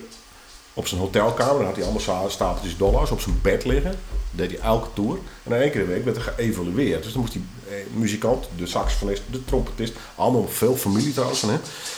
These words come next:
Die moesten, eh, één voor één melden bij, en dan kreeg je eerst even te horen hoe het ging. Dus bij je best doen, bla, bla, bla, bla, bla. En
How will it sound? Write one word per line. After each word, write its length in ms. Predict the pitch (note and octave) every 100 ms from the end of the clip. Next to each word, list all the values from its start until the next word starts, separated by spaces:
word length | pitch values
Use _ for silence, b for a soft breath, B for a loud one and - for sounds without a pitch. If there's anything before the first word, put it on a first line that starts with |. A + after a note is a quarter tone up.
| B
Die 100 | B
moesten, 240 | C3+ C3+ C3 C#3 -
eh, 60 | D3+
één 100 | F3
voor 120 | B2
één 120 | A2+
melden 300 | A#2+ D3+ D3+
bij, 120 | A2
en 140 | G#2+ D3
dan 160 | B2+
kreeg 220 | - B2 A2
je 60 |
eerst 140 | B2 -
even 140 | A2+
te 80 | -
horen 240 | G2+ G#2
hoe 100 | F#2+
het 80 | G2+
ging. 240 | A2+ B2+ G#3+ - - - - -
Dus 100 | F2+ - -
bij 200 | G2+ F#2+
je 80 |
best 200 | F#2+ B2+
doen, 220 | C3+ C#3 B2
bla, 100 | A2
bla, 100 | G2
bla, 140 | A2
bla, 120 | G#2
bla. 120 | G2+
En 60 | F#3+